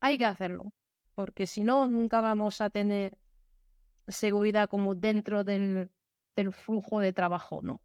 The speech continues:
Hay que hacerlo. Pero ¿cómo lo hacemos para que sea lo menos improductivo posible? Entonces,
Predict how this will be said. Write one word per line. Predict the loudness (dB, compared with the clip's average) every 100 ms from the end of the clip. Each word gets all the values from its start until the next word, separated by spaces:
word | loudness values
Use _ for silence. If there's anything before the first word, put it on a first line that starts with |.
| -2
Hay | -2
que | 0
hacerlo. | -2 -4 -6 -10 _ _ _ _ _ _
Pero | -8 -6
¿cómo | 0 2 4 2
lo | 2
hacemos | 0 0 0 0 -2 -4 -16 _ _ _ _ _ _ _ _ 0
para | 2 2 0 0
que | -4
sea | -6 -2 0 0 -4 _ _ _ _ -4
lo | -2 0
menos | 2 4 4 2 0 -6 -20 _ _ _ _ _ _ 0
improductivo | 2 2 0 -2 0 2 2
posible? | 0 -4 -2 0 0 -2 -6 _ _ _ _
Entonces, | -2 -2